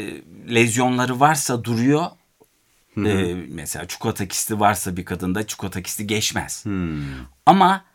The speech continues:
Speaker 1: semptomlar gidiyor. Yani menopozdaki bir kadında ağrı semptomunu görmeyiz.
Speaker 2: Görmeyiz.
Speaker 1: E, endometriozis ilerlemez.
Speaker 2: Hmm.
Speaker 1: Çünkü östrojen hormonu artık yoktur.
Speaker 2: Bitmiştir, evet.
Speaker 1: Bitmiştir.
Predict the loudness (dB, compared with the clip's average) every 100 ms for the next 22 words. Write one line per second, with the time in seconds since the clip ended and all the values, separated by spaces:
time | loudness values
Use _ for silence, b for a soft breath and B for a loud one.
0 | _ -6 0 0 0 0 2 2 0 -4
1 | -8 -6 -2 0 0 0 0 -2 -2 -4
2 | -4 -6 -6 -4 -2 0 -2 -6 B _
3 | 4 4 2 0 -2 -2 -6 -4 -4 0
4 | 2 2 2 -2 -6 -2 0 0 -4 -12
5 | -4 0 0 2 0 2 2 0 -2 -4
6 | -4 -8 -6 -2 2 2 2 2 0 -2
7 | -2 0 -2 -4 0 0 0 -2 -2 -2
8 | 0 2 2 0 0 0 -2 -4 0 0
9 | 2 -4 -8 -10 -10 -8 -6 -6 -4 -6
10 | -6 -12